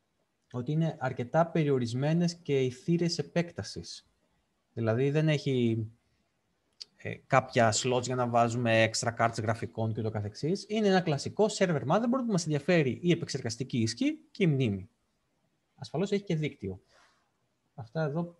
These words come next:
ε, κα-, αυτό πρέπει να είναι το δίκτυο και αυτά πρέπει να είναι κάποια οπτική διασύνδεση, απλώς επειδή δεν μπορούμε να το περιστρέψουμε για να δούμε τι θύρες έχει, έτσι από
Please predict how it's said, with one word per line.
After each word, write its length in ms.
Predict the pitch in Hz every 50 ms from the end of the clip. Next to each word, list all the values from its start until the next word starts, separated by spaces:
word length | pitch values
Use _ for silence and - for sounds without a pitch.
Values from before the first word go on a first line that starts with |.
| _ _ -
ε, 140 | - 135 127
κα-, 220 | 127 - 151 143 -
αυτό 200 | 139 - - 156
πρέπει 200 | 156 156 156 156
να 60 | 147
είναι 80 | 143 135
το 100 | 127 113
δίκτυο 340 | 120 160 - - - 214
και 100 | 208 -
αυτά 480 | 151 - - - 170 170 165 160 - - -
πρέπει 180 | 151 156 151
να 60 | 151 151
είναι 100 | 160 156
κάποια 500 | 165 156 151 - - 156 151 - - -
οπτική 340 | 120 117 - - - - 160
διασύνδεση, 560 | 147 135 120 - - 160 165 175 175 170 -
απλώς 300 | 165 147 - 160 165 165
επειδή 260 | 160 - 143 139 156 156
δεν 200 | 156 170 170 160
μπορούμε 360 | 147 151 143 143 139 139 135
να 380 | 127 123 123 120 113 110 - _ _ _ _ _ _ _ _ _ _ _ _
το 460 | - 131 123 120 120 117 117 113 113 107 110 -
περιστρέψουμε 720 | 127 120 120 117 - - 143 147 143 - - 180 196 208
για 120 | 196 165
να 140 | 143 135 123
δούμε 480 | 123 139 135 131 131 127 120 117 117 - -
τι 100 | - 127
θύρες 360 | - 135 131 120 110 - 180
έχει, 440 | 196 208 208 - 208 208 202 202 - _ _ _ _ _ _ _
έτσι 380 | - 151 151 156 - 165 151 -
από 580 | - 135 135 - - 135 131 127 123 123 120